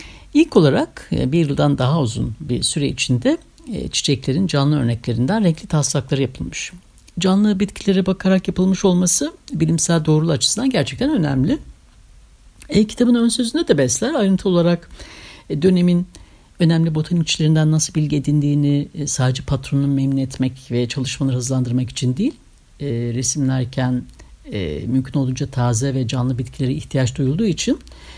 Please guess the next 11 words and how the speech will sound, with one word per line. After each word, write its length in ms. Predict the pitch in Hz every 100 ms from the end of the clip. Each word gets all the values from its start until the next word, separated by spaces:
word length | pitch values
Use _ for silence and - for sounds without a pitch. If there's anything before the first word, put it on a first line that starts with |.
| - - 190
e, 100 | 156
kimi 260 | 175 175
bitkileri 460 | 160 - 131 190 370 349
Nürnberg'deki 640 | 185 170 156 156 165 262
kendi 340 | - 170 175 175
bahçesinde 480 | 165 - - 202
yetiştirdiğini 520 | 175 - - 143 170 156
de 100 | 110
anlatmış 460 | - - - -
uzun 220 | 127 113
uzun. 320 | 135 - 214